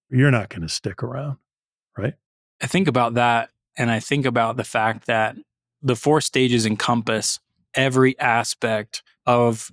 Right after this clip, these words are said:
Speaker 2: your professional experience. So there's nothing that falls, as far as I can tell, outside the purview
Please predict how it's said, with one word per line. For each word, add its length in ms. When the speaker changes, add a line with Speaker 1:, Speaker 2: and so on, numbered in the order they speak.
Speaker 2:
your 120
professional 640
experience. 640
So 80
there's 140
nothing 440
that 160
falls, 880
as 100
far 240
as 120
I 100
can 180
tell, 360
outside 380
the 80
purview 600